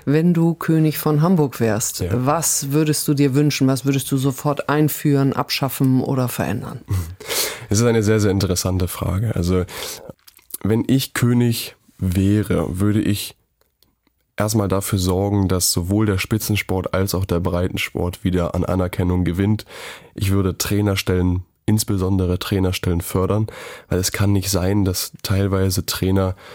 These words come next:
Speaker 2: äh, nur als Honorarkraft Angestellte für ein, zweihundert Euro bei einer dreißig-Stunden-Woche im Monat arbeiten.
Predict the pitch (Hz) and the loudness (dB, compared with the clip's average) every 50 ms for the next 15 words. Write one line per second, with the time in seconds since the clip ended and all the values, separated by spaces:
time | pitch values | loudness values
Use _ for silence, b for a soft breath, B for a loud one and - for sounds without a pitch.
0 | B B B B B - - 101 95 92 92 90 87 - - - - 104 104 101 | B B B B B -4 -2 0 2 2 2 2 0 -2 -2 -2 0 0 2 2
1 | 98 67 90 95 98 92 - - - - - - - 110 101 101 95 90 95 92 | 2 2 2 0 0 0 -2 -4 -6 -8 -10 -4 0 0 2 2 2 0 0 0
2 | 98 101 - - - 95 92 - - - 95 95 98 92 90 - - 87 90 95 | -2 -2 -4 -2 -2 -2 -2 -4 -4 -2 0 0 0 0 0 -2 -2 0 0 0
3 | 95 92 90 - 98 90 - 85 95 95 - - 95 95 98 95 95 - - 98 | 0 -2 -2 -2 -2 -2 0 0 -2 0 0 0 2 2 2 2 0 0 0 2
4 | 101 101 92 98 92 90 90 95 - - - - - 90 90 90 92 92 92 92 | 2 2 2 2 0 0 0 -2 -6 -10 -10 -4 -2 -2 0 0 0 0 0 0
5 | 90 90 90 90 95 98 101 95 - - 98 98 - - 101 98 90 87 90 - | 0 0 0 0 0 0 -2 -2 0 0 0 0 0 0 0 0 0 0 -2 -2
6 | - 90 85 90 92 92 92 90 87 - - 90 92 90 101 95 98 104 101 | -2 -2 0 2 2 0 0 0 -2 -2 -2 -2 0 0 -2 0 0 0 0